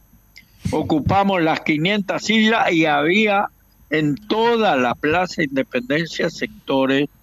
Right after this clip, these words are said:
de jubilados que estaban ofreciendo su apoyo a la, a nuestra central nacional.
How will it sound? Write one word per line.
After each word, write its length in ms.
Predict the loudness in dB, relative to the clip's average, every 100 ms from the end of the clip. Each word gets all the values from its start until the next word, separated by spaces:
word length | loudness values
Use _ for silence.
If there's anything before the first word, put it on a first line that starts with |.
| _ -20 -20 -8
de 220 | -2 -2
jubilados 840 | 0 2 4 4 2 2 0 -2 -4
que 120 | -8
estaban 640 | -8 -6 -2 0 -2 -4 -10 _ _ -20 _ -20 _ _
ofreciendo 960 | -4 -2 -2 -2 0 0 0 0 -2
su 220 | -2 -2 -2
apoyo 640 | -2 -2 0 2 2 0 -4 _ _ _ _ _
a 160 | -4 -2
la, 340 | 0 0 -2 -2
a 40 |
nuestra 500 | -2 -4 -4 -4 -4
central 580 | -6 -8 -8 -6 -6 -6
nacional. 360 | -10 -12 -16